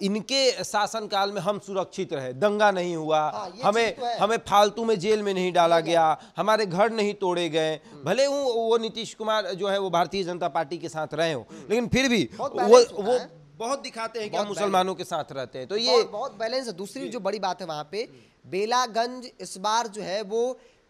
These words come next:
Speaker 2: हर मामले में इतिहास रचा है। सात बार के विधायक रहे हैं, लेकिन इस बार भी उस किला को ढाने के लिए जो रणनीति बनाई गई है, वो ऐसा देखा जा रहा है कि वो रणनीति इस बार काम आएगी, क्योंकि प्रशांत किशोर भी बहुत बड़ा फैक्टर है बेलागंज में। मुसलमानों के बीच उन्होंने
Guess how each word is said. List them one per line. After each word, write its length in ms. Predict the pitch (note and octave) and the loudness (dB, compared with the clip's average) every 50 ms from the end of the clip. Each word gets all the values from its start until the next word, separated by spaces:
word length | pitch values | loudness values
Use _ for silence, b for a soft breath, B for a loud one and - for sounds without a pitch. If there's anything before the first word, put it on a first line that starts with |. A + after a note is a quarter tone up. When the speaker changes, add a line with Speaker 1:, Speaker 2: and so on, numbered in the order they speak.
| b _ - | b _ -8
Speaker 2:
हर 200 | - G#3+ A#3 A#3 A#3 | -2 -2 -2 0 0
मामले 380 | A#3 A3 A3 A3 A3+ A#3+ A#3 | 0 0 -2 -2 -2 -4 -4
में 80 | A3+ A#3 | -4 -4
इतिहास 380 | A3+ - G#3 F#3+ G#3 A3 - G#3+ | -4 -6 -4 -4 -4 -4 -6 -6
रचा 240 | G3 F#3+ - G#3 F#3 | -8 -4 -2 -2 -2
है। 140 | E3 D3 C#3 | -2 -2 -4
सात 300 | - F3+ F3+ G3+ - F#3+ | -2 -2 -2 -2 -2 -2
बार 160 | G3+ G3+ G#3 | -4 -4 -2
के 60 | F#3+ | -2
विधायक 300 | G3 F#3 F#3+ G#3 G3+ G3+ | -2 0 0 0 0 -2
रहे 120 | F3+ E3+ D3+ | -4 -6 -6
हैं, 120 | C3+ C3+ | -6 -6
लेकिन 220 | C#3 D#3 D#3+ F#3 F#3 | -10 -10 -8 -8 -8
इस 120 | F#3 D#3+ D#3+ | -8 -6 -4
बार 240 | F3+ F#3 G3+ G#3+ G#3 | -2 0 0 -2 -4
भी 160 | F#3+ A3+ A#3 B3+ B3 b b b b b b | -6 -8 -8 -10 -12 b b b b b b
उस 180 | F#3+ F#3 - - A#3 - _ _ _ | -14 -14 -12 -12 -14 -16 _ _ _
किला 300 | - F#3 F#3 G#3 A3+ A#3 A#3 - | -12 -6 0 2 2 2 0 -2
को 160 | - A#3 A#3+ A#3+ A#3+ A#3+ - - _ _ _ _ _ - | -6 -4 -2 -2 -2 -2 -4 -8 _ _ _ _ _ -20
ढाने 480 | G#3+ F3+ D3+ D#3 E3+ F#3 G3 A3+ C4+ C#4+ | -14 -10 -6 -4 -4 -4 -2 -2 -4 -4
के 160 | C4+ A#3 A#3+ | -4 -8 -12
लिए 160 | A3+ A#3 A#3+ A#3 | -10 -8 -8 -8
जो 120 | A#3 A3 | -8 -8
रणनीति 380 | F#3+ F3+ F3+ F#3+ G3+ F#3 B3 A3+ | -8 -8 -10 -10 -12 -12 -10 -8
बनाई 280 | G3+ F#3 F#3 F3+ F#3 | -6 -4 -2 -2 -4
गई 160 | E3 E3+ C#3+ C#3+ | -4 -8 -8 -8
है, 200 | E3 G#3+ B3+ C#4+ b b b b b b | -8 -8 -8 -10 b b b b b b
वो 120 | D#3 G3 | -2 0
ऐसा 240 | G#3+ G#3+ - B3 G#3 | 0 0 0 -4 -6
देखा 320 | F3 F#3 G3 - - A#3 A3+ | -6 -6 -8 -8 -6 -6 -4
जा 120 | A3 G#3+ | -2 -2
रहा 80 | G#3 G#3+ | -2 -2
है 60 | A#3 | -2
कि 120 | A3 A#3 G#3+ | -4 -8 -12
वो 120 | E3+ E3+ | -12 -12
रणनीति 360 | E3+ E3+ E3 E3+ F3+ E3+ A3 | -12 -12 -12 -12 -14 -14 -14
इस 100 | G#3 D#3+ | -14 -12
बार 160 | D3+ F3 F3+ - | -8 -8 -8 -8
काम 240 | - D#3+ E3 E3+ | -6 -8 -6 -4
आएगी, 220 | F3+ F3+ F3 F3+ A3 | -6 -6 -6 -8 -12
क्योंकि 200 | - G#3 F3 G#3 | -18 -18 -20 -20
प्रशांत 460 | F3+ - D3+ - G3 G3+ B3 C4 A#3 - | -20 -20 -14 -8 -6 -4 -4 -6 -6 -10
किशोर 300 | - G3+ - A3+ A3+ G#3+ | -16 -14 -10 -10 -10 -10
भी 100 | G3+ A3+ | -10 -12
बहुत 200 | F#3 E3 G3+ G3 F3+ | -10 -8 -8 -8 -6
बड़ा 160 | G3 G3 G3 | -6 -6 -6
फैक्टर 360 | - - F3 D#3+ - - F3 | -6 -8 -12 -12 -10 -12 -10
है 60 | F3 E3+ | -10 -8
बेलागंज 400 | E3+ D#3+ D#3 D3 C3+ C#3 C3 B2 | -8 -6 -6 -6 -8 -8 -12 -12
में। 140 | B2 A2+ - b b b b b b B2 B2+ | -14 -16 -16 b b b b b b -18 -12
मुसलमानों 640 | F3 G#3 G#3+ - A#3+ A#3 A3+ A#3 A#3 B3 B3+ C#4 C#4 | -8 -6 -4 -2 -2 -2 0 0 0 0 0 -2 -4
के 140 | C#4 - G#3 | -4 -8 -12
बीच 200 | A#3+ B3+ B3 C#4 | -12 -10 -10 -10
उन्होंने 260 | B3+ A#3+ A#3 B3+ | -10 -6 -4 -2